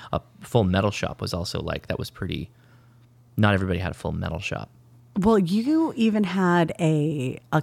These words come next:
Speaker 2: culinary
Speaker 1: We had
Speaker 2: institute
Speaker 1: a quote unquote
Speaker 2: kind of
Speaker 1: culinary
Speaker 2: thing.
Speaker 1: institute. Yeah.
Speaker 2: Yeah.
Speaker 1: And it used to be home ec, and then it got completely revamped when I was a freshman, and it was actually, like, a culinary class.
Speaker 2: A high school teaching functional skills.
Speaker 1: Yeah.
Speaker 2: So crazy.
Speaker 1: Yeah.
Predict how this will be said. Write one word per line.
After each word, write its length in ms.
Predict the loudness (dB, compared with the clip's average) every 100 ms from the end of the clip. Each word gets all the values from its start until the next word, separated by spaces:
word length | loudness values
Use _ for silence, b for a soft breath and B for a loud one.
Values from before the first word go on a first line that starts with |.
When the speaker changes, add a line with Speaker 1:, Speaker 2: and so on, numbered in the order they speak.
| 0
Speaker 2:
culinary 1000 | -8 -4 2 4 4 4 2 -2 -6 -10 _ -20 0
Speaker 1:
We 140 | 4
had 100 | 6
Speaker 2:
institute 540 | 4 2 0 0 2 6
Speaker 1:
a 20 |
quote 160 | 6 6
unquote 140 | 4
Speaker 2:
kind 100 | 2
of 60 | 4
Speaker 1:
culinary 360 | 4 4 2
Speaker 2:
thing. 80 | 2
Speaker 1:
institute. 460 | -2 -4 -4 -4 0
Yeah. 140 | 2
Speaker 2:
Yeah. 180 | 4 2
Speaker 1:
And 80 | 0
it 40 | 0
used 220 | 0 0
to 60 |
be 140 | -2 -2
home 300 | 0 2 2
ec, 240 | 0 -2
and 80 | -2
then 80 | 0
it 60 |
got 160 | -2 -4
completely 500 | -6 -6 -2 0 0
revamped 600 | 2 0 0 -2 -4 -4
when 80 | -4
I 80 | -4
was 140 | -4
a 40 | -4
freshman, 540 | 0 0 0 -8 -10 b b b
and 80 | -2
it 60 |
was 120 | 0 0
actually, 300 | -2 -2 0
like, 260 | 0 0
a 80 | -2
culinary 540 | -2 -2 0 0 -2 -4
class. 400 | -2 -2 -2 -2
Speaker 2:
A 40 |
high 320 | -2 2 2
school 640 | 2 -4 -4 -2 0 -2 -6 -10
teaching 460 | 0 0 0 -2 -2
functional 640 | -4 0 0 2 2 2
skills. 600 | 0 -2 -2 -2 -8 2
Speaker 1:
Yeah. 200 | 4 4
Speaker 2:
So 340 | -2 0 2
crazy. 640 | 2 2 2 2 -2 -6 0
Speaker 1:
Yeah. 240 | 4 4